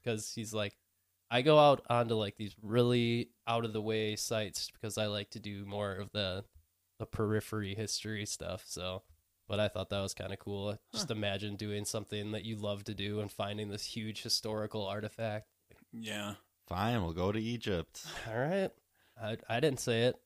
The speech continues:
Speaker 1: So, you buying the plane tickets now.
Speaker 2: Can you get us a tour inside the pyramid? Can we be the first group to go in there?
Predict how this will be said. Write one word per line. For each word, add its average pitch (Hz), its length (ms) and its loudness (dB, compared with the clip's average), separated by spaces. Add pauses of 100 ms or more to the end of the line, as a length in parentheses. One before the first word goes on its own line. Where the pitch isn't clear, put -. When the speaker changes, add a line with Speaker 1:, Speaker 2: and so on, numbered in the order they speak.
(460)
Speaker 1:
So, 107 400 -2 (600)
you 120 100 -4
buying 120 240 4
the 110 40 0
plane 117 260 -2
tickets 107 360 -8
now. 104 200 -4 (1000)
Speaker 2:
Can 143 80 2
you 139 60 2
get 180 80 8
us 170 100 2
a 120 60 -2
tour 127 360 4
inside 123 400 2
the 127 80 0
pyramid? 131 460 0
Can 120 160 -4
we 135 80 6
be 135 40 8
the 120 100 4
first 120 320 0
group 123 220 2
to 127 60 -4
go 120 140 -2
in 127 120 0
there? 135 200 -4